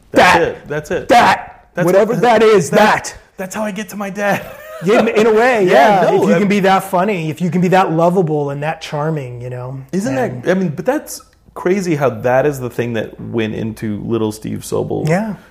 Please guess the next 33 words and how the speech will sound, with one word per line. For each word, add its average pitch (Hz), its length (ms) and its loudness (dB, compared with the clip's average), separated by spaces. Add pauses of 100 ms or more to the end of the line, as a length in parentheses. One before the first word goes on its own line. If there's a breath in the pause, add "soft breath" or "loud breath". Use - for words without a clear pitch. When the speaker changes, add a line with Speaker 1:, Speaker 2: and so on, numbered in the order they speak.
Speaker 1:
That 117 140 0
it 117 60 2
was 117 200 -2
like, 104 380 0
"Okay, 123 220 -2
I 107 40 -2
gotta 131 180 2
find 135 280 -4
a 107 40 0
way 104 580 -2 (240)
to 123 140 -8
this 101 200 -8
person. 170 500 -6
Speaker 2:
Mm-hmm. 160 420 -4 (320 loud breath)
Speaker 1:
I - 60 -10
gotta 160 160 2
find 170 180 0
a 131 40 -4
way 117 240 -4
to 117 120 -10
my 104 140 -6
dad. 92 460 -10
I 120 40 -6
gotta 131 140 2
Speaker 2:
Yeah. 131 60 -6
Speaker 1:
find 135 120 -2
a 127 40 -2
way 117 180 -2
to 113 100 -10
this 104 120 -6
Speaker 2:
Think 113 120 -6
so. 131 60 0
Speaker 1:
person." 104 460 -4